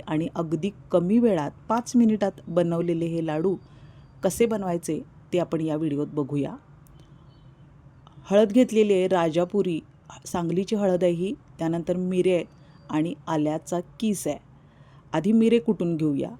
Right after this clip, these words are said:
मिरीचे दहा बारा दाणे आहेत आणि मेजरिंगचा हा सगळ्यात छोट्या कपानं हळद सपाट कप भरून घेतलेला आहे. आता या प्रमाणासाठी आठ दहा मिरे लागणार आहेत आपल्याला. हे प्रमाण अगदी लक्षात ठेवा,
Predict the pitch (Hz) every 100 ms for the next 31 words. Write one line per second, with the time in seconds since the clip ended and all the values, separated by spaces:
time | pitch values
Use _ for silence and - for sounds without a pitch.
0 | - - - - - - 180 190 202 208
1 | 202 180 185 190 185 180 165 151 135 -
2 | - - - - 160 170 196 190 165 190
3 | 208 208 196 165 165 175 180 196 170 175
4 | 180 - - 190 - 208 214 196 190 185
5 | 185 160 - - 175 175 180 - 190 -
6 | 196 196 - 185 170 185 165 156 151 -
7 | - 180 - - - - - - - -
8 | - 185 180 175 185 226 202 196 202 214
9 | 190 185 196 - - - - - - -
10 | - - - 170 170 170 180 208 214 190
11 | 180 185 160 151 143 139 143 - 135 147
12 | 170 170 180 160 156 - 160 156 175 170
13 | - 196 190 - 202 156